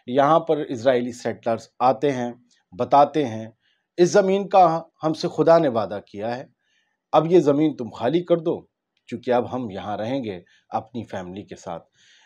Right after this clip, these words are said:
یہاں پر وہ اپنے نشانات، ہنوکا، چنوکا سب بنا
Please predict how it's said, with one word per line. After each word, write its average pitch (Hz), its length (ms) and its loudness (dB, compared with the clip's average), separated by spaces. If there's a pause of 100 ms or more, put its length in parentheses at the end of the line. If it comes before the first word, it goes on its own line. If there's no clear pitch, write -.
(100)
یہاں 147 300 4
پر 139 140 4
وہ 131 160 2
اپنے 127 240 -2
نشانات، 123 720 -2
ہنوکا، 123 500 2
چنوکا 120 500 -2
سب 120 200 0
بنا 110 260 -4